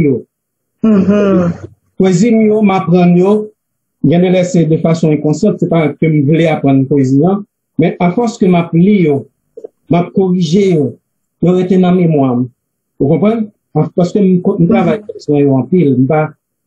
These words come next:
Speaker 1: m pran tan pou m ekri tèks yo. Mwen lwa fin ekri yo, m kite yo, apre sa m retounen sou yo, m konfine yo, m travay yo, m, bon, sa vin mekanikman.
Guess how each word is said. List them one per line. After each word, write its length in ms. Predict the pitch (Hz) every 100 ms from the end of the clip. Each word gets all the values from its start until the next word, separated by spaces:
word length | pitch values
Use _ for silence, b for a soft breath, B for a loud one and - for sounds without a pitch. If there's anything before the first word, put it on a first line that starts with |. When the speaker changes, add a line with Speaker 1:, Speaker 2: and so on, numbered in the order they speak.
| -
Speaker 1:
m 220 | - 156
pran 220 | 165 170 -
tan 220 | 190 185
pou 100 | 156
m 140 | 151 139 -
ekri 320 | 160 - 175
tèks 300 | - 143 -
yo. 100 | 135
Mwen 220 | 127 175 185
lwa 180 | 170
fin 160 | 170 175
ekri 300 | 160 - 151
yo, 140 | 180 180 208 -
m 80 | 139
kite 320 | 185 175 151
yo, 120 | 151
apre 180 | 160 160
sa 100 | 170
m 120 | 151 151
retounen 420 | 170 190 175 156
sou 220 | 143 175
yo, 220 | 147 156 156 _ _ _ _ _
m 140 | 151 165
konfine 480 | 208 196 196 196 160
yo, 140 | 151 165
m 180 | 147 143
travay 400 | 160 151 135 139
yo, 80 | 147
m, 220 | 165 151 - _ _ _ _ _ -
bon, 220 | 139 139 - _ _ _ _ _
sa 160 | - 160
vin 320 | 165 165 175 - _ _ -
mekanikman. 600 | 147 185 185 185 170 170